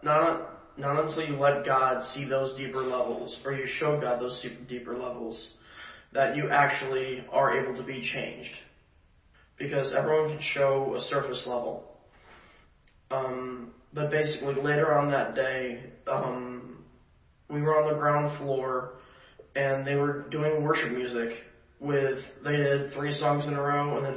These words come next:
five songs in a row. And just not leaving time to appl-, uh, for the applause and to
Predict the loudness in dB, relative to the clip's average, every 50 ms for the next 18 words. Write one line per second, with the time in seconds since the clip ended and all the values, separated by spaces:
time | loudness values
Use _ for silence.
0 | -6 -6 -4 -2 -2 -2 -2 -4 -6 -6 -8 -8 -8 -8 -8 -6 -6 -6 -6 -8
1 | -10 -12 -16 -20 -20 -20 -20 -20 -20 -20 -20 -20 -20 -20 _ _ -2 0 2 4
2 | 4 2 0 0 0 0 0 0 2 2 4 6 6 6 4 2 2 2 0 -2
3 | -4 -4 -4 -2 0 0 0 0 -2 -4 -4 -6 -8 -10 -12 -14 -14 -10 -6 -4
4 | -2 -2 -2 -2 -4 -6 -6 -6 -6 -8 -12 -18 -20 -20 -20 -14 _ 0 0 0
5 | 0 -2 -4 -4 -2 2 2 2 2 2 2 0 0 -2 -2 -4 -8 -12 -12 -6
6 | -4 -4 -2 -2 -2 -2 -2 -2 -2 2 6 6 6 6 6 4 0 -2 -4 -4
7 | -4 -4 -4 -4 -6